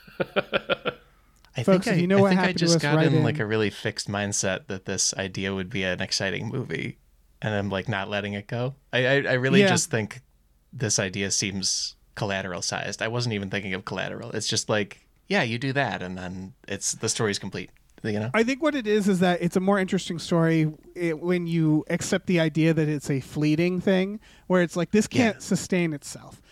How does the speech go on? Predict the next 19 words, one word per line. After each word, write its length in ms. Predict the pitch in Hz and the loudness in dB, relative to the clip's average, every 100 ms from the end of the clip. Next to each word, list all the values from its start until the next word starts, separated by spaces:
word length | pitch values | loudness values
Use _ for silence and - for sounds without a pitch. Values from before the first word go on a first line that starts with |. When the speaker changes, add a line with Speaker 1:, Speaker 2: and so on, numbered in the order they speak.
| - _ | -20 _
Speaker 3:
Like, 160 | 196 190 | 0 0
this 180 | 202 | -2
dynamic 720 | - 208 190 208 226 175 147 - | 0 -2 0 2 2 0 -6 -6
of 100 | 165 | -2
a 140 | 160 - | 0 -2
cab 340 | - 240 208 175 | 0 2 4 4
driver 380 | 180 160 160 | 4 4 2
with 140 | 156 151 | 2 2
a 40 | |
serial 300 | - 262 208 | 2 4 4
killer 400 | 185 180 156 160 - - - - | 2 0 0 -2 -8 -18 -20 0
is 240 | 208 185 | 2 4
like, 280 | 190 175 160 | 2 0 2
that's 220 | 247 240 | 0 2
like 120 | 220 190 | 2 2
a 40 | |
Rampage 800 | 156 160 175 170 175 165 139 - | 2 2 2 0 0 0 -2 -2
size 540 | 185 170 151 143 135 | 2 2 2 -2 -2
event. 560 | 170 147 151 127 - | -2 0 -2 -4 -12